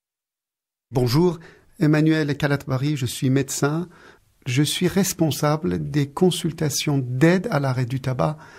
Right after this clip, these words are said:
depuis trente ans dans les hôpitaux de Lyon. Et cette année, c'est le trentième année d'anniversaire,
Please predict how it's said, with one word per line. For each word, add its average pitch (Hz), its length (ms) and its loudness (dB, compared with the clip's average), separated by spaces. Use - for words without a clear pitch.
depuis 143 840 -2
trente 190 320 2
ans 131 220 2
dans 127 140 6
les 127 180 4
hôpitaux 143 340 0
de 127 120 0
Lyon. 143 400 -2
Et 135 40 0
cette - 240 0
année, 143 240 4
c'est 147 220 -2
le 120 120 -4
trentième 151 540 0
année 139 400 2
d'anniversaire, 127 760 0